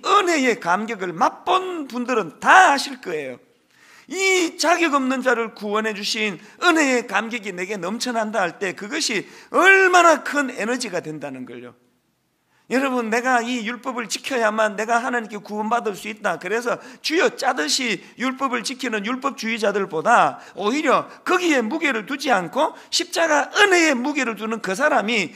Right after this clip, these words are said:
결과적으로는 율법을 더 잘 지킨다는 거 아십니까?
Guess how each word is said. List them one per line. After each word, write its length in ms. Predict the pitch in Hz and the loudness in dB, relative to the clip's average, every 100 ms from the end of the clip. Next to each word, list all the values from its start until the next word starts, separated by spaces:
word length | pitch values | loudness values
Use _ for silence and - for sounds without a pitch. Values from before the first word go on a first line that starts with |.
| - - | -12 2
결과적으로는 840 | 294 320 339 294 285 247 220 196 | 2 4 2 0 -2 -2 -2 -4
율법을 440 | 311 - 339 - | -6 -4 -6 -6
더 80 | 151 | -10
잘 220 | 185 233 | -6 -4
지킨다는 500 | 392 - 359 233 202 | -4 -8 -4 -4 -4
거 100 | 180 | -6
아십니까? 600 | 147 160 247 180 - 202 | -6 -6 -8 -10 -10 -12